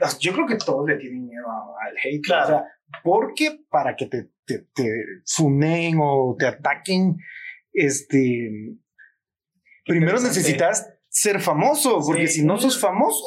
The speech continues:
Speaker 1: no te puede, o sea, te pueden dar un hate, pero va a ser, va a ser un hate normal.
Speaker 2: Más leve.
Speaker 1: Pero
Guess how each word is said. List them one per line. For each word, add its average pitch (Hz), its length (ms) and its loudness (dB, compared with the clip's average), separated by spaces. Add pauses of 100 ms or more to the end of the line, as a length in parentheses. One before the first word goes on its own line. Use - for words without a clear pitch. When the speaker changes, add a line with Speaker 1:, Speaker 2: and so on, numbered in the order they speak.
(140)
Speaker 1:
no 190 140 2
te 156 100 -4
puede, 160 220 0
o 156 60 -2
sea, 151 180 0
te 185 80 -4
pueden 339 260 0
dar 185 140 2
un 170 180 2
hate, 277 220 -2
pero 180 160 2
va 160 80 2
a - 20 0
ser, 147 540 -2
va 175 60 4
a 160 40 -2
ser 170 140 0
un 160 100 0
hate 151 200 -2
normal. 151 440 2
Speaker 2:
Más 262 220 -2
leve. 139 320 2
Speaker 1:
Pero 139 420 2